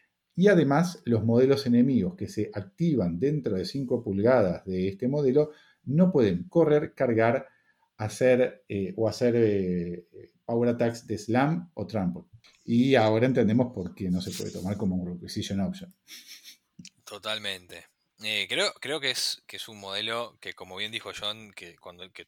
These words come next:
Speaker 2: que tuvo la experiencia de ponerlo a la mesa, eh, tiene un toolkit muy, muy, muy extenso. Te da opciones de, lo podés jugar en el,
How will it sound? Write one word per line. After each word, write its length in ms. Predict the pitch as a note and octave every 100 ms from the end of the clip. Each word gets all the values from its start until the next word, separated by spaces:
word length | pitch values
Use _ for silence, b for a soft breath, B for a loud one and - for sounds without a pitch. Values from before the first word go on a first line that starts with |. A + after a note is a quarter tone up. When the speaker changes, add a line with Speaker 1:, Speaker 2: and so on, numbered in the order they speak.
| _
Speaker 2:
que 160 | - -
tuvo 180 | G2+ G2
la 60 |
experiencia 340 | - F#2+ F#2+ F#2+
de 80 | -
ponerlo 300 | F#2 F#2+ G2
a 40 | F2+
la 120 | F2
mesa, 340 | A2 - B2+ - B B B
eh, 360 | - F2+ F2 -
tiene 220 | - A2
un 100 | G#2
toolkit 380 | G#2+ A#2 A#2 A2 _ _ _ _ _
muy, 560 | B2 D#3+ D3 B2 A2+ G#2
muy, 300 | G#2+ G#2+ G2
muy 200 | G2+ F#2+
extenso. 680 | - G#2 A2 - C3 C3+ _
Te 100 | F#2+
da 140 | G2
opciones 320 | A2 - A2 A2
de, 60 |
lo 80 | G2+
podés 200 | A2+ A#2+
jugar 300 | - A#2 A2
en 60 | G#2+
el, 160 | G2+